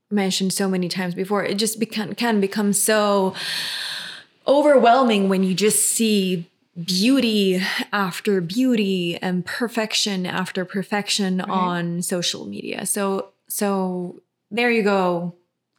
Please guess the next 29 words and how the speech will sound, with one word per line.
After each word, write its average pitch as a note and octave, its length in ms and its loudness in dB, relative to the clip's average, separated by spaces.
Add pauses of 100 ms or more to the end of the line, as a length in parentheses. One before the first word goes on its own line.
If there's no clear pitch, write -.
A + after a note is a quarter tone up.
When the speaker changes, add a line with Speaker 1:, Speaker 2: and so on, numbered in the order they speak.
(360)
Speaker 1:
dear G3 180 0
community. G3 580 2
Just F#3+ 280 -2
know G3+ 220 2
that A#3 200 2 (640)
<laughs> - 80 -20
we G#3 140 2
have G3+ 180 0
shitty G#3 320 2
days G#3+ 560 2 (100)
and F3 600 -6 (260)
Speaker 2:
We G3 80 2
don't D#3+ 400 0
have E3 480 -4 (160)
Speaker 1:
we're G3 160 2
Speaker 2:
everything F3+ 400 4
Speaker 1:
not F3 100 0
Speaker 2:
together E3+ 460 -2
all F3 180 0
the G3 100 -2
time. G#3 100 2
Speaker 1:
Yes, A3+ 520 0
absolutely G3+ 680 0
Speaker 2:
<laughs> F3+ 200 0
Speaker 1:
not. E3+ 240 -6 (720)
But A3+ 200 2
that A3 200 2
doesn't A3 400 2
mean F#3+ 600 2